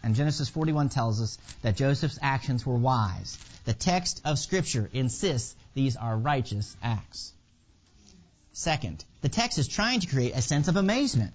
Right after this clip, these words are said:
for us, the reader, that people could live through seven years of famine. I don't think we grasp how, how, how bad it, uh, how bad it was.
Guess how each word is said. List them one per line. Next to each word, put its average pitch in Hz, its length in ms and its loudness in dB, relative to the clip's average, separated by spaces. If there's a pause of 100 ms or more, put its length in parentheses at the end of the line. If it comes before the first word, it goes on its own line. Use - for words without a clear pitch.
for 120 160 2
us, 120 260 0
the 170 120 2
reader, 151 420 4 (300)
that 156 200 4
people 220 300 4
could 196 240 2
live 160 240 4
through 147 240 4
seven 208 440 2
years 120 420 0
of - 180 -4
famine. 247 360 -4 (1700)
I 151 40 2
don't 147 120 4
think 143 160 2
we 131 140 4 (200)
grasp 135 320 4
how, 120 160 0 (320)
how, 117 260 0 (520)
how 127 180 4
bad 120 260 6
it, 71 100 0
uh, 104 60 -2
how 107 220 2
bad 104 140 4
it 92 80 0
was. 92 520 -2